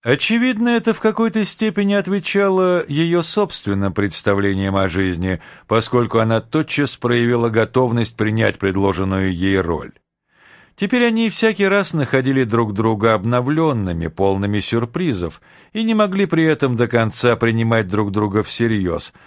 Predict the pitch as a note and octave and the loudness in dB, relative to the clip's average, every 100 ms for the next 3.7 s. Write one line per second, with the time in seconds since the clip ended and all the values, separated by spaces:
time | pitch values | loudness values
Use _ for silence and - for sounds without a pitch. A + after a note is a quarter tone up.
0 | - - G2+ A#2 A2+ G#2+ - A2 G#2+ F#2+ | -18 -2 0 2 2 0 0 2 2 2
1 | G#2 G2 A2 G#2 G#2 F2+ G#2 A2 A2+ G#2 | 0 2 0 2 0 0 0 0 0 0
2 | G2+ F#2 G2+ G#2+ G#2+ G#2 - - A#2 G2 | -2 -2 -2 0 0 0 -6 -4 0 0
3 | D#2+ - G2 F#2+ F#2 A#2+ | -2 -4 -2 -2 0 -2